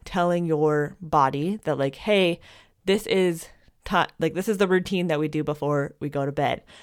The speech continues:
Um, avoiding bright lights at night, so no phones, tablets,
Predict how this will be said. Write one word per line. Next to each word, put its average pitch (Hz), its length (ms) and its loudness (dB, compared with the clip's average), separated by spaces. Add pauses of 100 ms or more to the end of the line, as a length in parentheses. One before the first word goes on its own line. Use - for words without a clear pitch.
(360)
Um, 151 240 2
avoiding 180 440 4
bright 165 280 2
lights 151 280 0
at - 120 -6
night, 214 380 0
so 175 100 -4
no 151 180 -2
phones, 185 480 -2
tablets, 165 840 0